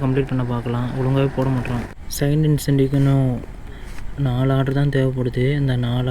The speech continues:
ஆர்டரை ஒண்ணே முக்கால் மணி நேரமா போட்டுட்ருப்பான்னு நினைக்கிறேங்க. நானும் முயற்சி பண்ணி பார்க்குறேன், பீக் ஜோன்லாம் இருந்து பார்க்குறேன்,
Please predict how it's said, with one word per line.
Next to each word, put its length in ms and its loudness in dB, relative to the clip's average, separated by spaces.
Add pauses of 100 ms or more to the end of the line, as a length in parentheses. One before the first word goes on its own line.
(100)
ஆர்டரை 320 -2 (640)
ஒண்ணே 260 2
முக்கால் 260 0
மணி 100 0
நேரமா 200 0
போட்டுட்ருப்பான்னு 600 0
நினைக்கிறேங்க. 400 0 (2500)
நானும் 360 0
முயற்சி 340 0
பண்ணி 180 2 (120)
பார்க்குறேன், 580 0
பீக் 220 -2
ஜோன்லாம் 300 2
இருந்து 240 0
பார்க்குறேன், 440 -2